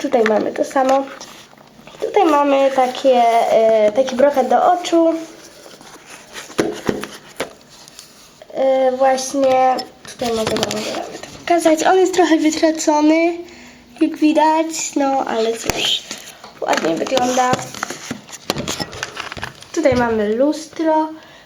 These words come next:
które się obraca.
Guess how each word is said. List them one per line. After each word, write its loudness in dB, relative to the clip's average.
które -2
się 2
obraca. 0